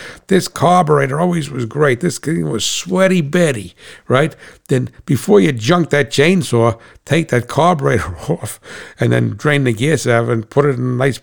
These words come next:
Ziploc bag and put it in the toolbox or in the shed, in the shed someplace, because you know that thing is fine. That's the sweaty Betty of your chainsaw, all right? That's a thirty-six oh five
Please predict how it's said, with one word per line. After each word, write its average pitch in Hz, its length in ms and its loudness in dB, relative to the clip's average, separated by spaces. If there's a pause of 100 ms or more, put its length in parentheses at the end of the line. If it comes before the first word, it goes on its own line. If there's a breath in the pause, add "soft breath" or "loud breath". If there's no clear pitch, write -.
(120)
Ziploc 123 800 -4
bag 135 320 0
and 107 120 -8
put 131 140 0
it 127 40 0
in 120 80 0
the 110 80 2
toolbox 131 600 2
or 120 40 -4
in 110 80 -2
the 104 40 -2
shed, 135 320 -4 (360 loud breath)
in 113 100 0
the 110 80 0
shed 165 300 0
someplace, 110 480 -4
because 107 320 -4
you 131 120 0
know 139 220 0
that 120 220 -2
thing 113 160 -2
is 110 100 -4
fine. 143 320 -2 (320 loud breath)
That's 135 320 -4
the - 140 -6
sweaty 123 480 -2
Betty 120 360 0
of 110 140 -2
your 110 120 -2
chainsaw, 127 580 -4 (240)
all 113 80 -2
right? 127 180 0 (380 loud breath)
That's 123 240 -2
a 104 60 0
thirty-six - 680 0
oh 139 100 -2
five 135 460 0